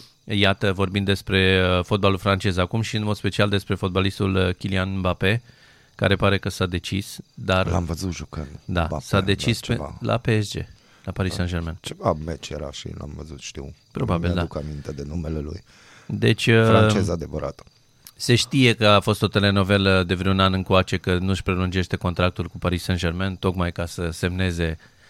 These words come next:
Speaker 1: cu un bonus puternic de cașcaval cu altă echipă. Se pare că a ales Real Madrid,
Speaker 2: Mhm.
Speaker 1: care a intrat pe fir de ceva
Speaker 2: Cu
Speaker 1: vreme.
Speaker 2: bonus, cu tot.
Speaker 1: Desigur.
Speaker 2: Am înțeles,
Speaker 1: Așa,
Speaker 2: da.
Speaker 1: și, uh,
Speaker 2: Banii sunt făcuți să
Speaker 1: sunt
Speaker 2: circule.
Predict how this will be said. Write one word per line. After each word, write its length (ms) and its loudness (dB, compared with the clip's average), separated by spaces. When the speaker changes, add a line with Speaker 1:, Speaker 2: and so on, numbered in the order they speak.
Speaker 1:
cu 100 -8
un 120 -2
bonus 340 0
puternic 560 -2
de 100 -2
cașcaval 680 2
cu 80 0
altă 240 2
echipă. 640 0
Se 180 -2
pare 180 6
că 100 0
a 20 8
ales 320 4
Real 280 4
Madrid, 560 -2
Speaker 2:
Mhm. 420 -4
Speaker 1:
care 160 0
a 20 2
intrat 220 0
pe 100 0
fir 220 -2
de 160 0
ceva 220 0
Speaker 2:
Cu 60 4
Speaker 1:
vreme. 200 6
Speaker 2:
bonus, 200 2
cu 120 -2
tot. 180 -2
Speaker 1:
Desigur. 580 -10
Speaker 2:
Am 120 -2
înțeles, 320 -2
Speaker 1:
Așa, 180 6
Speaker 2:
da. 80 10
Speaker 1:
și, 520 4
uh, 400 6
Speaker 2:
Banii 260 12
sunt 260 6
făcuți 400 2
să 100 6
Speaker 1:
sunt 120 8
Speaker 2:
circule. 120 8